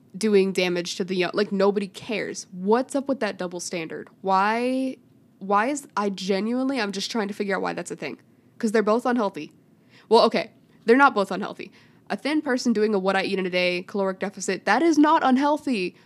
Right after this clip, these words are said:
But the whole Eugenia Cooney thing or whatever, like, the whole anorexia thing, that's unhealthy, yes. I, I will never sit here and advocate for pro-ana. But, you know, what I'm saying is, you take things that are literally not unhealthy and call them unhealthy. Like,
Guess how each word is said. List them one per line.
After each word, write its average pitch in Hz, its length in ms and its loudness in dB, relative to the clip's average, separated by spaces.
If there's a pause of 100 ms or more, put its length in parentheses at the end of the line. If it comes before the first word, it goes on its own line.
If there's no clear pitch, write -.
(140)
But - 340 2
the 208 80 -2
whole 208 380 -2
Eugenia 175 360 -6
Cooney 175 180 -14
thing 175 200 -14
or 180 40 -14
whatever, 185 280 -16
like, - 240 -14
the - 80 -14
whole 190 280 -12 (360)
anorexia 175 320 -8
thing, 170 160 -6
that's 175 200 -6
unhealthy, 190 300 -10
yes. - 280 -18 (100)
I, 190 160 4
I 196 140 4
will 202 100 4
never 196 400 0 (580)
sit 185 220 -4
here 180 100 0
and 170 120 0
advocate 170 360 -2
for 160 220 -4
pro-ana. 139 640 -6
But, - 220 -2 (320)
you 220 100 0
know, 214 220 0 (960)
what 214 140 2
I'm 226 80 2
saying 294 260 2
is, 202 140 -4 (200)
you 302 220 4
take 381 240 -2
things 311 220 4
that 247 100 2
are 247 80 0
literally 247 340 0
not 180 240 -4
unhealthy 214 520 -2
and 202 160 -4
call 214 260 0
them 208 180 0
unhealthy. 180 540 -8 (380)
Like, 214 280 2